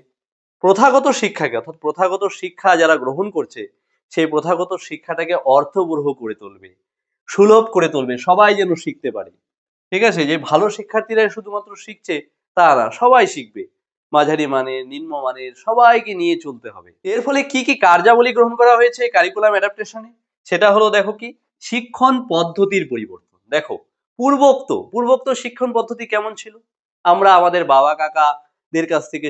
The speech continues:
শুনবো যে তখন শিক্ষক মানে কি একটা ভীতির জায়গা ছিল, যে স্কুলে যেতাম, হেডমাস্টার মশাইকে দেখে সবাই খুব ভয় পেতাম, চুপ করে বসে থাকতাম,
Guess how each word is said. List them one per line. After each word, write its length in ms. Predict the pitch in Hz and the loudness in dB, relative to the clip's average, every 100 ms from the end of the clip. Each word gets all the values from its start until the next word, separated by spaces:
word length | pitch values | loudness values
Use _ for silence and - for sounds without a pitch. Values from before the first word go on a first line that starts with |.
| 139 | -12
শুনবো 320 | 143 135 131 117 _ _ _ | -14 -14 -12 -14 _ _ _
যে 100 | 131 | -8
তখন 380 | 147 139 139 180 185 | -2 -2 -2 -4 -6
শিক্ষক 460 | - 147 147 185 185 | -8 -12 -6 -6 -2
মানে 200 | 185 196 | -2 -2
কি 160 | 190 233 226 | -2 -4 -4
একটা 180 | 175 190 | -2 -4
ভীতির 380 | 131 170 240 240 | -6 -10 -6 0
জায়গা 300 | 202 180 160 | 4 4 4
ছিল, 220 | - 120 98 _ _ _ _ _ - | 0 -8 -20 _ _ _ _ _ -10
যে 200 | 117 202 247 - - _ _ _ _ | 0 2 2 0 -14 _ _ _ _
স্কুলে 320 | - 208 214 214 | -14 -2 2 2
যেতাম, 440 | 202 202 196 180 131 - _ _ | 4 6 6 4 0 -14 _ _
হেডমাস্টার 480 | 156 202 202 190 214 | -8 -6 -8 -6 -8
মশাইকে 300 | 202 208 202 196 | -8 -10 -10 -10
দেখে 160 | 196 196 | -8 -10
সবাই 320 | - 226 - 208 | -4 0 2 0
খুব 160 | 233 _ | -10 _
ভয় 220 | 139 170 180 | -4 -4 -2
পেতাম, 300 | 175 175 160 147 | 0 2 2 -2
চুপ 160 | 277 254 - | -10 -10 -4
করে 140 | 226 | 0
বসে 220 | 196 180 170 | 0 -2 -4
থাকতাম, 480 | 160 - 147 123 | -4 -2 0 0